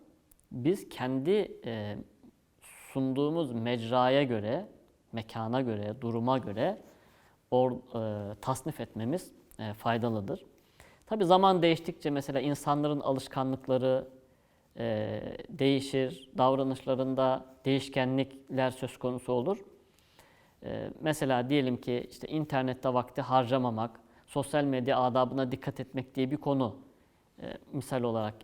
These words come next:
geçmiş kitaplarımızda yok ama bugün bunlarla ilgili çok önemli mevzular anlatılması gerekiyor. E, bunlar o kitaplardan, e, alınarak, iktibas edilerek yeniden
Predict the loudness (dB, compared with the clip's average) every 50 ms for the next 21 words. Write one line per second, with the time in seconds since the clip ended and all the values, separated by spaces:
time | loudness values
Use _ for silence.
0 | -18 -12 -6 -2 -2 -2 -2 -4 -8 -8 -8 -10 -10 -10 -10 -8 -8 -8 -6 -6
1 | -6 -2 0 2 2 2 2 0 -2 -4 -4 -2 -4 -6 -8 -4 0 2 2 4
2 | 4 2 2 0 -4 -8 -6 -4 -2 2 4 6 6 6 6 6 4 2 0 -2
3 | -2 -2 -2 -2 -2 -2 -2 -2 -2 0 0 -2 -2 -2 0 2 4 4 4 4
4 | 4 4 6 6 4 4 0 -8 -14 -10 -4 -2 0 0 0 0 -2 -4 -6 -6
5 | -6 -6 -6 -6 -6 -6 -6 -6 -8 -10 -12 -14 -14 -16 _ _ _ _ _ _
6 | _ _ _ _ _ _ _ _ _ _ _ _ _ _ -8 -6 -6 -2 0 0
7 | 2 2 4 4 4 2 2 -2 -16 -20 -20 -20 _ _ _ 4 8 8 10 8
8 | 8 4 0 -4 -2 -2 -2 -2 -2 -2 0 0 0 0 0 0 -2 -8 -16 -20
9 | -20 _ _ -8 -8 -6 -6 -8 -8 -10 -14 -18 _ _ _ _ _ _ _ _
10 | _ _ _ _ _ 0 0 2 2 4 6 6 6 6 6 4 0 -6 -14 -8
11 | -4 0 2 2 2 0 -2 -6 -2 2 2 2 4 2 -2 -4 -4 -2 0 0
12 | 2 2 0 0 -2 -2 -6